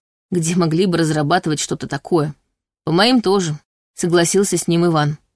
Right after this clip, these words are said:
"А если бы подобный объект находился далеко, то и жертвы появлялись бы не в одном городе.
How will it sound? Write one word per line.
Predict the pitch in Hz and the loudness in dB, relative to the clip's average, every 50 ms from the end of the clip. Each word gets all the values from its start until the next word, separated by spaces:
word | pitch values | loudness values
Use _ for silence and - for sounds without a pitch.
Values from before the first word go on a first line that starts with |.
| _ _ _ _ - | _ _ _ _ -2
"А | 240 262 | 0 0
если | 285 285 - - 180 | 2 0 0 0 0
бы | 165 165 | 0 0
подобный | 156 - 160 156 156 180 202 190 180 175 170 165 | 0 0 0 0 2 2 2 2 2 2 2 2
объект | 156 151 160 180 190 - - - _ _ _ _ _ | 2 2 2 0 0 -2 -4 -18 _ _ _ _ _
находился | - 175 160 - 170 165 190 196 175 - 170 | -6 -4 -2 0 2 2 4 2 2 0 -2
далеко, | 160 156 156 165 - - 233 226 233 - _ _ _ _ _ _ _ _ _ _ | -2 -2 -2 -2 -2 -2 -4 -4 -4 -4 _ _ _ _ _ _ _ _ _ _
то | - 208 202 | 2 4 6
и | 185 170 | 6 6
жертвы | 147 - 160 156 185 208 - - 208 185 - _ _ _ _ _ | 4 2 -2 -2 -2 -2 -4 -4 -4 -4 -6 _ _ _ _ _
появлялись | - 240 240 240 220 214 233 240 240 233 208 190 | -2 0 2 2 2 2 2 2 2 2 2 2
бы | 180 190 | 2 2
не | 190 190 | 4 4
в | 180 | 4
одном | 185 165 156 170 185 196 180 | 2 2 2 0 0 2 2
городе. | 170 175 175 170 165 165 170 165 | 4 4 2 2 0 -4 -6 -12